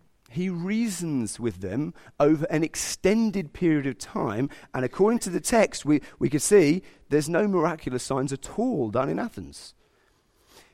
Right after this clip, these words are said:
Interestingly, uh, at the end of the book of Acts, what we find is Paul, uh, sorry guys, it's a spoiler,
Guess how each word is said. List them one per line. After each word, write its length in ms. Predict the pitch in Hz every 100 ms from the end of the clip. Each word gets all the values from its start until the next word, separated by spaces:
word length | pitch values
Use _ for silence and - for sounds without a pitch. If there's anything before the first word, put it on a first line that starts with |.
| -
Interestingly, 600 | 117 107 120 123 156 214 - -
uh, 180 | 110 -
at 60 |
the 120 | 120
end 180 | 160 208
of 40 | 151
the 80 |
book 160 | 110 -
of 80 | -
Acts, 260 | 131 156
what 60 | 131
we 80 | 113
find 320 | - 104 104
is 80 | 107
Paul, 440 | - 104 104 180 - - - -
uh, 280 | 104 98 92
sorry 280 | - 104 90
guys, 300 | 90 92 107
it's 100 | 101
a 60 |
spoiler, 500 | - - 87 85 80